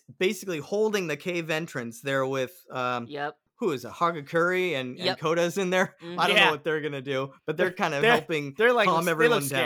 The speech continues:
Speaker 3: scared.
Speaker 2: They look
Speaker 1: <laughs>
Speaker 2: so, they look so worried, yeah, 'cause they see everything
Speaker 1: Yeah.
Speaker 2: happening outside.
Speaker 1: Because basically at this point, uh, Deku and Bakugo are taken out with those Hydro Arms again.
Speaker 2: Yep.
Speaker 1: And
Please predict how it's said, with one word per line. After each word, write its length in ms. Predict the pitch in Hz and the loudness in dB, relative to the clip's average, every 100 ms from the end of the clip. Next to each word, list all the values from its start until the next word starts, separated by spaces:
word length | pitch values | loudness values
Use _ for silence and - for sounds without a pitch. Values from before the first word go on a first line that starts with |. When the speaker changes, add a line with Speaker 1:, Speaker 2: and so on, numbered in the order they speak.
| 147 | -2
Speaker 3:
scared. 60 | 143 _ | -6 _
Speaker 2:
They 180 | 170 208 | 2 4
look 200 | 220 311 | 4 4
Speaker 1:
<laughs> 0 | |
Speaker 2:
so, 640 | - - 208 214 220 226 | 2 2 4 6 6 4
they 180 | 202 208 | 4 2
look 160 | 233 226 | 0 0
so 280 | 170 202 196 | 0 0 2
worried, 520 | 180 185 180 175 156 | 0 2 2 0 -2
yeah, 320 | 160 156 151 | -2 0 0
'cause 180 | 156 165 | -2 -6
they 120 | 185 | -8
see 200 | - 117 | -6 -4
everything 220 | 196 190 160 | -2 0 0
Speaker 1:
Yeah. 60 | |
Speaker 2:
happening 200 | 180 180 | 0 -2
outside. 640 | 175 165 - 170 165 165 165 _ _ | -6 -6 -2 0 0 -2 -6 _ _
Speaker 1:
Because 460 | - 180 170 143 139 | -6 0 0 -2 -4
basically 480 | - 226 247 233 160 | 0 0 0 0 0
at 100 | 156 | 0
this 200 | 185 - | -4 -4
point, 380 | 190 165 139 - _ - | -2 -2 -2 -8 _ -10
uh, 340 | 131 123 123 120 - | -4 -2 -4 -6 -2
Deku 280 | 170 170 160 | 0 0 -2
and 100 | 139 | 0
Bakugo 380 | 139 143 - 131 | 0 0 -2 -2
are 100 | 120 | -2
taken 400 | - 180 160 147 | -2 -4 -2 -2
out 160 | 135 127 | -2 -2
with 80 | |
those 180 | 131 127 | -4 -4
Hydro 380 | 190 233 226 147 | -2 0 2 0
Arms 260 | 127 127 120 | -2 -4 -8
again. 320 | 120 110 117 | -8 -8 -10
Speaker 2:
Yep. 140 | 147 | -10
Speaker 1:
And 280 | 135 135 131 | -6 -6 -6